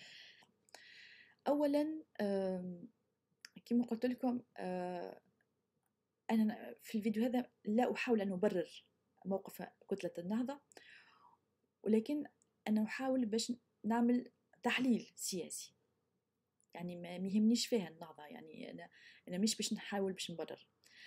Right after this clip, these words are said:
أولا، ال-، كتلة النهضة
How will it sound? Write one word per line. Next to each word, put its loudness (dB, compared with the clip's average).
أولا، 4
ال-، 0
كتلة -4
النهضة 4